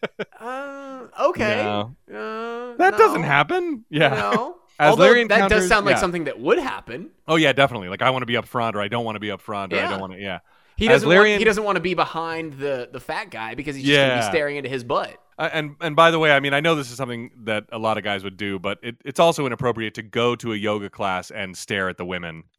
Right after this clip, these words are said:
Speaker 2: e-, even
Speaker 1: Oh,
Speaker 2: the teacher. Like
Speaker 1: very, very inappropriate.
Speaker 2: <laughs>
Speaker 1: Yes.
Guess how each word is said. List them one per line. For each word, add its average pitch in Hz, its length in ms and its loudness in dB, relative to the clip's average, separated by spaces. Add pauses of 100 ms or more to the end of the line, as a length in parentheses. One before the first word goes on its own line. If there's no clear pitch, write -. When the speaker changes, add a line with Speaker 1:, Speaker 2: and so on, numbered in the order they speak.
Speaker 2:
e-, 110 80 -6
even 127 200 -4
Speaker 1:
Oh, 254 100 2
Speaker 2:
the 113 80 -4
teacher. 90 440 -8
Like 131 200 -2
Speaker 1:
very, 247 680 0
very 185 560 0
inappropriate. - 640 2
Speaker 2:
<laughs> - 80 6
Speaker 1:
Yes. - 560 2